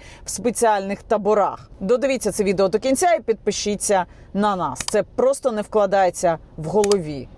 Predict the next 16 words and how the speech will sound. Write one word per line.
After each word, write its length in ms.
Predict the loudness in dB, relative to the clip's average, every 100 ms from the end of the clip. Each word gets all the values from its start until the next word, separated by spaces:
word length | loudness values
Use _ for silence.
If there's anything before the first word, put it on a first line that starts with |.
| -6
які 280 | -4 -2 -2
вони 200 | -2 -2
потвори. 640 | -4 -4 -2 -2 -2 -4 -12 -8
Що 200 | -2 0
ж 80 | 0
до 100 | 0
військової 440 | 0 2 2 2
допомоги 520 | 0 0 2 2 2
від 160 | -2 0
С 100 | 0
Ш 160 | 2 2 2
А, 40 |
друзі, 560 | 2 2 2 4 4 2 0 -2
видання 500 | 0 0 -2 -2 -2
Financial 540 | 0 0 0 0 0
Times 600 | 2 0 0 -2 -4 -6